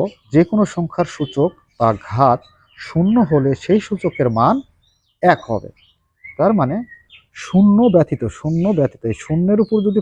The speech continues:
পাওয়ার শূন্য দাও, তাহলে সেটা আমাদের কাছে গ্রহণযোগ্য হবে না। কিন্তু এই শূন্য ভিত্তি হিসেবে শূন্য বাদে যে কোনো সংখ্যা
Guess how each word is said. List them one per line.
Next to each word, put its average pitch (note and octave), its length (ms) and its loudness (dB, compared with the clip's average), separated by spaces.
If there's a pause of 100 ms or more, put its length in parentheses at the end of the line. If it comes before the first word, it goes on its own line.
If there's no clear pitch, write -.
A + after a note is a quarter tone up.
পাওয়ার C#3+ 280 0 (100)
শূন্য F3 260 -6 (100)
দাও, C3 240 0 (460)
তাহলে C3 100 -12 (260)
সেটা D3+ 280 0 (380)
আমাদের C3 300 -2
কাছে - 220 -6
গ্রহণযোগ্য A#2+ 540 -2 (520)
হবে E3+ 180 2
না। G#2+ 120 -2 (460)
কিন্তু A#3 340 2 (680)
এই B2+ 180 0
শূন্য G#3 320 2 (1400)
ভিত্তি - 460 0
হিসেবে G#3 280 4
শূন্য E3+ 340 -2 (220)
বাদে A#2+ 380 4 (760)
যে E3 120 2
কোনো G#3 180 2
সংখ্যা A2 340 -4